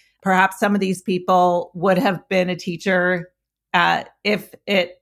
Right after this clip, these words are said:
could have sustained them and their families. And they went into technology and were lucky enough to hit it big and now are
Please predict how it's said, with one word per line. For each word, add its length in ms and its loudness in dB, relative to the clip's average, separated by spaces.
could 160 0
have 140 0
sustained 680 -4
them 220 0
and 100 -4
their 120 -2
families. 760 0
And 340 -2
they 120 0
went 200 2
into 220 -4
technology 920 0
and 200 -2
were 120 0
lucky 340 -2
enough 360 -4
to 140 -8
hit 180 -6
it 120 -6
big 320 2
and 300 -6
now 320 0
are 320 0